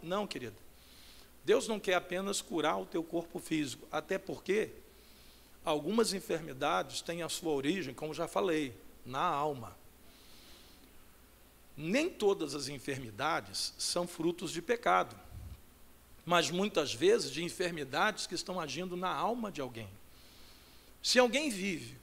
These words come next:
com uma profunda tristeza no seu coração, uma angústia que parece que aperta e comprime o teu peito,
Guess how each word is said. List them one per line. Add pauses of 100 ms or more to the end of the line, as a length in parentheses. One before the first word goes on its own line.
com
uma
profunda
tristeza
no
seu
coração, (880)
uma
angústia
que
parece
que
aperta
e
comprime
o
teu
peito,